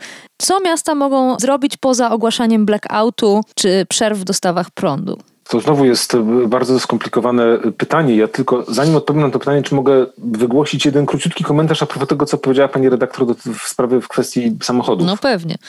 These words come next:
Speaker 2: Bo ja się zgadzam, że te obrazki tonących samochodów, e, są symptomatyczne nie dla procesów środowiskowych, tylko dla procesów mentalnych.
Speaker 1: Tak.
Speaker 2: Znaczy one pokazują, co uznajemy, prawda, za istotę miasta, istotę życia w
Speaker 1: <laughs>
Speaker 2: mieście, a w ogóle istotę życia wręcz. No to jest jakaś aberracja, prawda, tak naprawdę.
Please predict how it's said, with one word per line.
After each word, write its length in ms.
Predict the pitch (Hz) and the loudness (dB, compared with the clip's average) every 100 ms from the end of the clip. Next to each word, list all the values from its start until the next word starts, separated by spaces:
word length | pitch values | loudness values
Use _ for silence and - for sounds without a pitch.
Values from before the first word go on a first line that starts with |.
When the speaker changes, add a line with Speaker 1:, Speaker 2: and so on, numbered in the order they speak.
| - - | -20 -12
Speaker 2:
Bo 120 | - 127 | -2 0
ja 80 | |
się 120 | 123 123 | 0 0
zgadzam, 260 | 151 151 | 0 2
że 80 | 135 | 2
te 80 | 139 | 2
obrazki 480 | 123 139 - 135 135 | 0 -2 -2 -4 -2
tonących 320 | 135 135 139 | -4 -4 -2
samochodów, 500 | 131 120 135 127 - 123 | -2 -2 -2 -2 0 0
e, 40 | 120 | 0
są 200 | - 131 | -2 -4
symptomatyczne 880 | - 160 160 139 131 143 - 135 123 | -2 -2 0 -2 -2 -4 0 2 2
nie 340 | 127 147 202 | 2 4 2
dla 440 | 147 135 120 110 101 - _ - | 2 2 4 2 -2 -12 _ -6
procesów 360 | 127 147 135 | -2 -2 -4
środowiskowych, 680 | - 127 123 120 - 107 151 | -2 0 0 0 0 0 0
tylko 240 | 151 127 | 0 0
dla 120 | 127 139 | 0 0
procesów 380 | 147 151 131 | -2 -2 -2
mentalnych. 480 | 147 147 180 107 - | 0 2 0 0 -4
Speaker 1:
Tak. 280 | - 277 294 | -2 -2 -2
Speaker 2:
Znaczy 200 | - - | -4 0
one 80 | 151 | 0
pokazują, 380 | - 139 143 147 | 0 2 2 2
co 160 | - | 0
uznajemy, 400 | 170 156 143 156 | 2 4 4 4
prawda, 320 | 170 131 127 156 | 2 0 2 4
za 200 | 139 143 143 - | 4 4 0 -4
istotę 360 | - - 160 135 | -4 -2 0 0
miasta, 480 | 135 165 - - 123 | 0 0 -2 0 0
istotę 400 | 110 - - 110 | -2 -8 -4 -2
życia 300 | 165 160 131 | 0 0 0
w 60 | 131 | 0
Speaker 1:
<laughs> 40 | |
Speaker 2:
mieście, 260 | 123 - - | -2 0 0
a 40 | |
w 60 | 113 | 0
ogóle 220 | 147 226 | 2 2
istotę 340 | 131 107 - | 0 -2 -2
życia 220 | 113 147 90 | -2 -2 -2
wręcz. 240 | 80 80 - - - - - - | -4 -8 -16 -20 -20 -16 -10 -4
No 60 | |
to 80 | 175 | 0
jest 60 | 196 | 0
jakaś 200 | 185 165 | 0 2
aberracja, 460 | 147 131 104 82 | 2 2 0 -4
prawda, 240 | 82 85 - | -2 -2 -2
tak 160 | - | -4
naprawdę. 440 | 98 92 90 98 | -4 -2 0 0